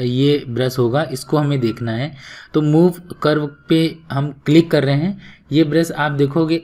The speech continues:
एक्टिवेट हो गया है यहाँ पर। अब कैसे काम करता है ये, तो देखिए यहाँ पर हमारे पास में ये ऑप्शन है। ब्रश का साइज़ हम थोड़ा सा छोटा करते हैं, बहुत बड़ा साइज़ हमारे पास में यहाँ पर अभी आ रहा था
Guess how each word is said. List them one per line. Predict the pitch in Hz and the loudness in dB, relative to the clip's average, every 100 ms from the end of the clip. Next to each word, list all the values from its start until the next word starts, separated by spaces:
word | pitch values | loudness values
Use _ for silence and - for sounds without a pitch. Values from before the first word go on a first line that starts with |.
| - | -6
एक्टिवेट | 135 - 156 147 139 | -6 0 2 2 2
हो | 139 | 2
गया | 131 131 | 2 0
है | |
यहाँ | 127 123 | -2 -4
पर। | 113 147 170 - _ | -6 -6 -8 -16 _
अब | 156 - | -14 0
कैसे | 185 185 190 | 0 2 2
काम | 151 123 | 0 -4
करता | 110 110 - | -4 -6 -4
है | 110 110 | -4 -2
ये, | 165 - - _ _ | -4 -10 -20 _ _
तो | 135 | -6
देखिए | 131 135 170 160 | -2 -2 0 -2
यहाँ | 147 135 | -2 -4
पर | 147 170 - - - - | -6 -8 -12 -20 -20 -14
हमारे | 135 143 156 | -4 -2 -2
पास | 156 151 | -4 -6
में | 156 156 156 151 | -6 -6 -6 -8
ये | 127 127 135 139 139 | -6 0 2 2 0
ऑप्शन | 131 123 - 135 | -6 -8 -4 -4
है। | 151 170 135 | -4 -4 -4
ब्रश | 147 147 | -4 -2
का | 165 | -4
साइज़ | - 143 147 151 | -2 0 0 -2
हम | 147 | -2
थोड़ा | 143 143 | -2 -2
सा | 139 | -4
छोटा | 127 120 120 127 | -4 -6 -4 -4
करते | 127 127 143 | -6 -6 -8
हैं, | 135 | -6
बहुत | 127 | -8
बड़ा | 104 110 120 | -6 -6 -6
साइज़ | 127 127 | -6 -6
हमारे | 123 120 120 | -6 -6 -6
पास | 120 117 117 | -8 -10 -10
में | 120 113 | -10 -10
यहाँ | 120 117 | -12 -14
पर | 101 110 | -12 -12
अभी | 107 110 | -8 -8
आ | 110 | -8
रहा | 110 107 | -10 -14
था | - 156 | -12 -12